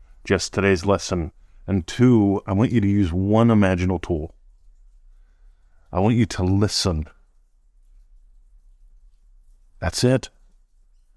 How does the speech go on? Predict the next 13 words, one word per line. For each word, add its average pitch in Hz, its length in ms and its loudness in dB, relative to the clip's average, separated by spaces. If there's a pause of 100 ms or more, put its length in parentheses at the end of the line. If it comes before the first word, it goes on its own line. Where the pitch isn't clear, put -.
(420)
I 87 60 -4
want 110 180 2
you 139 80 4
to 98 80 0
listen. 85 440 -4 (1500)
Predetermine 139 720 2
what 110 160 2
you 110 140 2
want 101 180 0
to 95 140 -2
hear 87 460 0 (340)
and 87 180 0
listen 95 580 0